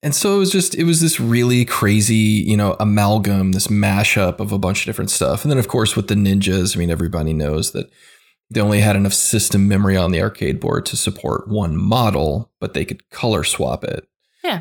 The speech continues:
Speaker 2: pal
Speaker 1: Without
Speaker 2: swaps.
Speaker 1: Yeah, without needing to, to use a lot more ram. So, you know, you just had the yellow one, the blue one, and then, you know, the
Speaker 2: I mean, and
Speaker 1: secret
Speaker 2: that's,
Speaker 1: green one.
Speaker 2: and that's totally,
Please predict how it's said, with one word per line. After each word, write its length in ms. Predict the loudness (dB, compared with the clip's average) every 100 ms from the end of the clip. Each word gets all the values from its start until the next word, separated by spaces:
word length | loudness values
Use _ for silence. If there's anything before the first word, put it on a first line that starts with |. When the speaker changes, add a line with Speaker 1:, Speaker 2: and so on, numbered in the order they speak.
| -6
Speaker 2:
pal 120 | -2
Speaker 1:
Without 280 | 0 0 0 0
Speaker 2:
swaps. 200 | -4 -6 -12 _ _ _ _ -6
Speaker 1:
Yeah, 240 | -2 0
without 340 | 2 2 2
needing 420 | 4 4 4 2 2
to, 320 | 0 0 0
to 140 | 0
use 280 | 2 2 0
a 20 |
lot 180 | 0 -2
more 240 | -2 -2
ram. 360 | 0 2 2 0
So, 160 | 0 0
you 160 | 0
know, 100 | -2
you 100 | -4
just 200 | -6 -4
had 160 | -4 -4
the 60 | -2
yellow 280 | -2 -2
one, 280 | -2 -2 -4
the 60 | -6
blue 260 | -4 -4
one, 200 | -2 -4
and 120 | -4 -4
then, 300 | -4 -6 -6
you 120 | -8
know, 80 | -8
the 80 | -2
Speaker 2:
I 40 | 0
mean, 140 | 0
and 120 | 0
Speaker 1:
secret 120 | 0
Speaker 2:
that's, 140 | 0 2
Speaker 1:
green 240 | 2 2
one. 220 | 0 -2
Speaker 2:
and 120 | 0 0
that's 240 | 0 -2
totally, 800 | -2 -2 0 0 0 -2 -2 -8